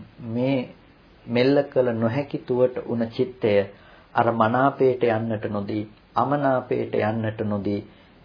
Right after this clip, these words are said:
මෝහ සහගත උපේක්ෂාවට පත්වන්නට නොදී එයාට පුළුවන්කම තියෙනවා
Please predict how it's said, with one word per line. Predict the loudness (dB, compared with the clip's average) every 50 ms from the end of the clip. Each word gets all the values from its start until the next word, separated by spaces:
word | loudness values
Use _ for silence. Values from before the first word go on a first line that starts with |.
| -20 -14 -6
මෝහ | 0 2 4 4 4 2
සහගත | 0 -2 -2 0 0 0 0 0 0 0
උපේක්ෂාවට | 0 0 2 4 6 6 4 4 0 -2 0 2 2 2 0 0 -2 -2
පත්වන්නට | -2 -2 -2 -2 -2 -2 -2 -2 0 -2 -4 -6 -6 -6
නොදී | -4 -4 -2 0 0 0 -2 -4 -8 -18 -20 -20 -20 -20 -8 -2
එයාට | 0 0 0 0 -2
පුළුවන්කම | -6 -4 -2 0 0 0 -2 -4 -6 -8 -8 -8
තියෙනවා | -8 -6 -4 -4 -4 -4 -4 -6